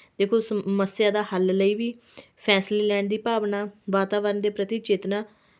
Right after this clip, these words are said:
ਸਮਾਯੋਜਨ ਕਰਨ ਲਈ, ਚੇਤਨ ਸਮਾਯੋਜਨ ਕਰਨ ਲਈ, ਇਹ ਸਾਰੇ ਜਿਹੜੇ ਹੈਗੇ ਪ੍ਰਮੁੱਖ ਕਾਰਨ ਜਿਹੜੇ ਮੰਨੇ ਜਾਂਦੇ ਹੈਗੇ।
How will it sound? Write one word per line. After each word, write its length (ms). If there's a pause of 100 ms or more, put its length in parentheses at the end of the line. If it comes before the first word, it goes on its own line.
(120)
ਸਮਾਯੋਜਨ 640
ਕਰਨ 300
ਲਈ, 220 (260)
ਚੇਤਨ 320
ਸਮਾਯੋਜਨ 560
ਕਰਨ 280
ਲਈ, 200 (380)
ਇਹ 60
ਸਾਰੇ 380
ਜਿਹੜੇ 280
ਹੈਗੇ 340 (240)
ਪ੍ਰਮੁੱਖ 340
ਕਾਰਨ 340
ਜਿਹੜੇ 220
ਮੰਨੇ 260
ਜਾਂਦੇ 340
ਹੈਗੇ। 240